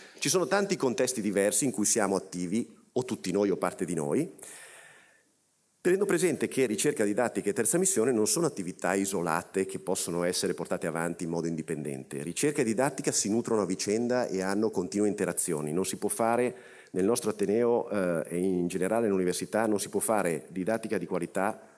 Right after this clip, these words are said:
se non c'è una ricerca solida dietro. Eh, soprattutto sulle magis-, lauree magistrali e sui dottorati, eh, non si possono attrarre, eh, studenti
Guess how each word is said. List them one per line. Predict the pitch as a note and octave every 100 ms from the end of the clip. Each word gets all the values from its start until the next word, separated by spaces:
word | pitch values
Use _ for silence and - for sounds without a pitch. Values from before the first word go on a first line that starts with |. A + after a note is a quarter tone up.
| _
se | - G#2
non | G2
c'è | - F#2+ F#2+ -
una | F#2+ F2 F2
ricerca | E2+ - E2+ E2+ - F2+ -
solida | - - E2 D#2 D2+
dietro. | C#2+ C2 B1+ - B1+ - - - - -
Eh, | F2 D2+
soprattutto | - G#2+ G#2 C3+ C3
sulle | - G2+
magis-, | F#2+ F2+ F2
lauree | G#2 A2 G2+
magistrali | F#2 F2+ - G2+ D#2+ D2 D#2
e | G#2
sui | - G#2 G#2+
dottorati, | F2 - E2+ F#2 G#2 A2 A2+ G#2
eh, | G2+
non | F#2+ F#2
si | -
possono | F#2 A2 - F#2
attrarre, | E2 - G#2+ F2+ - D#2 D#2 -
eh, | E2 D2 C#2+ C2+ C2 B1+
studenti | - F2 A2 A#2 A2+ B2+ B2